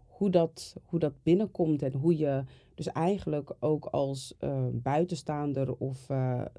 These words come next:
de kennis van, eh, met iemand die met depressie kampt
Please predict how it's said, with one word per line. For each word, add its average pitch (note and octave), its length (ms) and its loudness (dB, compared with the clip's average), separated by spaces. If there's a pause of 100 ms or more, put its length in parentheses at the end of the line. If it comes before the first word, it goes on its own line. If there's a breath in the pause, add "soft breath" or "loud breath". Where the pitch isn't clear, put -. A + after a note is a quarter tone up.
de E3 140 -12
kennis D#3 520 0
van, D#3+ 380 0 (380 soft breath)
eh, C#3+ 260 -2 (180)
met G#3+ 520 0 (100)
iemand D#3 520 2
die D#3 280 0
met C#3 320 0
depressie E3 520 -4
kampt C3+ 380 -4